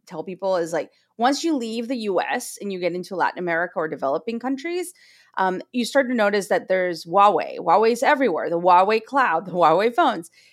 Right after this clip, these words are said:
um, which is, um, something that we don't really see here, obviously in the U S for, for obvious reasons and, and, and, you know, and things that have been implemented. But what are your thoughts around the, you know, how technology is being adopted in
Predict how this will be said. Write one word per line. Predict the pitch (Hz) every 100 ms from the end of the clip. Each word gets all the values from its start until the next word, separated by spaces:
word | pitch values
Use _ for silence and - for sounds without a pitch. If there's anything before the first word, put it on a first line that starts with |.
| _
um, | - 190 190
which | 220 226
is, | 226 196
um, | 214
something | 214 240 254
that | 226 190
we | 214
don't | 220 -
really | 196 180
see | 170 - 339
here, | 269 175
obviously | 165 170 196
in | 170
the | 165
U | 160
S | 135 -
for, | 165 143 -
for | - -
obvious | - - 277
reasons | 302 240 220 175
and, | 147 -
and, | -
and, | 165 156 -
you | 160
know, | 139
and | 139
things | - 160
that | 143
have | 147 139
been | 139 135 _ _ _ 247
implemented. | 262 330 196 180 165 165 _ _ -
But | 247
what | 247 359
are |
your | 440 359
thoughts | - 302 254 262
around | 240 180 190 185 220 196 190 180 180
the, | 185 180 175 170 - _
you | _ - 220
know, | 196
how | 190 190 185 175 _
technology | - 175 180 190 208 196
is | 190 185 165
being | - 175 196 196
adopted | 202 175 165 - 175 123 - 208 _ _ _ _
in | 220 214